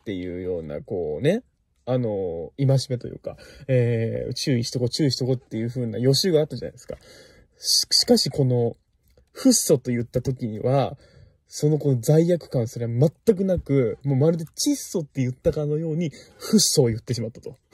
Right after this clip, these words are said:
<laughs> で、フッ素のままもう酸素とフッ素が繋がって、えー、稲が育つような、えー、摂取ができるような働きが生まれるんですよ、なんていうことを悠々と説明して、続いて第二問みたいな感じで、もうミスがないように、当然のように、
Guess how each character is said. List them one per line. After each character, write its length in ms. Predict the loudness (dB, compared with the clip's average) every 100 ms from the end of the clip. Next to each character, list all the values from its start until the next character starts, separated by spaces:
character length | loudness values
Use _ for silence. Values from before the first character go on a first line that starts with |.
| 4 4
<laughs> 320 | 2 -10 -4
で、 60 | -2
フ 160 | 2
ッ 40 | 0
素 220 | 0 -2
の 140 | -2
ま 100 | -2
ま 120 | -2 -2
も 80 |
う 40 | -2
酸 240 | -2 -2
素 100 | -2
と 80 | -4
フ 140 | -4 -6
ッ 20 |
素 160 | -6
が 100 | -10
繋 240 | -6 -4 -4
が 120 | -6
っ 20 |
て、 200 | -8 -10 -10 -14 -4
え 460 | -2 -2 -2 -6 -10
ー、 200 | _ _ _ -2
稲 200 | 0 2
が 100 | 0
育 600 | -4 -14 -12 -2 -2 -2 -6
つ 180 | -8
よ 120 | -6 -4
う 20 |
な、 180 | -4 -2
え 300 | 0 0 -4
ー、 20 |
摂 340 | -4 -4 -4
取 40 | -6
が 80 | -8 _ -12 -10 -12 -12 -4
で 140 | -2
き 100 | 0
る 80 | 2
よ 60 |
う 20 | 0
な 60 |
働 300 | -2 -2 -2
き 40 | 0
が 60 |
生 60 | 4
ま 160 | 4
れ 80 | 4
る 140 | 2 2
ん 60 |
で 80 | 2
す 180 | 0 0
よ、 140 | 2
な 100 | 2
ん 60 | -2
て 80 | -4
い 20 |
う 40 |
こ 80 | -6
と 100 | -6
を 60 | 0
悠 320 | 2 2 0
々 100 | -2
と 80 | -6
説 180 | -6
明 120 | -4 -2
し 60 |
て、 100 | -4 -6 -10
続 240 | -4 -2
い 60 | 0
て 100 | 2
第 240 | 4 4
二 80 | 2
問 140 | -2 -8
み 80 |
た 80 | -8
い 20 |
な 100 | -8
感 160 | -8 -10
じ 100 | -8
で、 140 | -6
も 200 | 0 0
う 40 | 0 -2 4
ミ 160 | 4
ス 200 | 6 2
が 100 | 4
な 180 | 6 4
い 100 | 4
よ 80 | -2
う 20 |
に、 80 | -8
当 340 | 0 2 2 2
然 260 | 2 2
の 120 | 0 0
よ 200 | 0 0
う 60 |
に、 220 | 0 -2